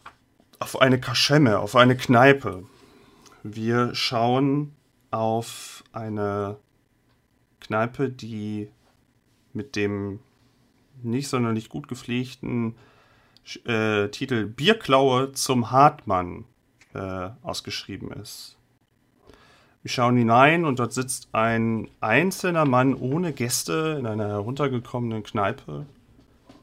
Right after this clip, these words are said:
der sich, pff, vermutlich langweilt und seine Langeweile versucht, in, in diversen Spirituosen zu ertränken. Wir schauen, wir gehen durch eine Nebentür, die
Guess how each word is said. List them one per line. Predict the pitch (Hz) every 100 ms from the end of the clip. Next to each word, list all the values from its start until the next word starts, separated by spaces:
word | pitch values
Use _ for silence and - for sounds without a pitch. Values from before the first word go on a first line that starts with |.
| _ _ -
der | 101
sich, | 110 - - - _ - 220 -
pff, | - - - - - _
vermutlich | - 110 104 107 101
langweilt | 104 135 131 120 117 110
und | 101
seine | 101 98 95
Langeweile | 95 113 113 101 101 104
versucht, | - 101 104 -
in, | 110 95 98 -
in | 104 110
diversen | 104 101 98 98
Spirituosen | - - 143 - 117 110 98
zu | 92 -
ertränken. | - - - - - - _ _ _ _ _ _ _ - - - - - _ _ _
Wir | 110
schauen, | - 107 107 107 107 104 107 _ -
wir | 113
gehen | 110 104
durch | 104 107
eine | 104 104
Nebentür, | 127 208 151 - - 95 92 90 - _ _ _ _ _ _ _ _ - - _ -
die | 104 98 98 98